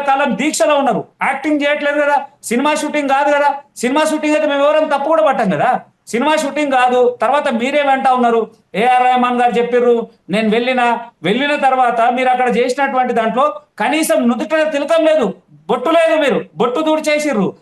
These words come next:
తీసేసిన తర్వాత మీరు సంభాషణ ఎట్లా ఉంది అక్కడ? అంటే మీరు అక్కడ వెళ్ళిన తర్వాత మీరు నిజంగా కూడా బొట్టు అట్లనే ఉంచుకొని లేదా ఇంకోటి ఉండి మాట్లాడుంటే, నిజంగా ఇంకో విషయం చెప్పాలంటే ఎరిమేలి విషయం మాట్లాడిర్రు. మేము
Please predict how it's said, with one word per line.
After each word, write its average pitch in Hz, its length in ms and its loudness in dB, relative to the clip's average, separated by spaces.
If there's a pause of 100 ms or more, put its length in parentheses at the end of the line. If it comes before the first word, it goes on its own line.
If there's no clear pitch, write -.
(160)
తీసేసిన 285 400 -2
తర్వాత 285 240 -2
మీరు 254 200 -2
సంభాషణ 302 480 0
ఎట్లా 294 220 -2
ఉంది 285 140 -2
అక్కడ? 269 140 0 (520)
అంటే 269 180 -4
మీరు 294 140 0
అక్కడ 269 220 0
వెళ్ళిన 262 240 0 (100)
తర్వాత 277 300 0 (400)
మీరు 220 200 0
నిజంగా 311 400 2
కూడా 320 160 2 (400)
బొట్టు 208 240 -2
అట్లనే 269 360 -2
ఉంచుకొని 262 440 -2 (280)
లేదా 240 160 2 (100)
ఇంకోటి 269 340 0
ఉండి 262 120 -2
మాట్లాడుంటే, 247 560 0 (140)
నిజంగా 254 300 0
ఇంకో 254 140 -2 (100)
విషయం 277 260 -2
చెప్పాలంటే 240 420 0 (100)
ఎరిమేలి 277 360 0
విషయం 262 280 -4
మాట్లాడిర్రు. 240 440 -2 (360)
మేము 240 160 0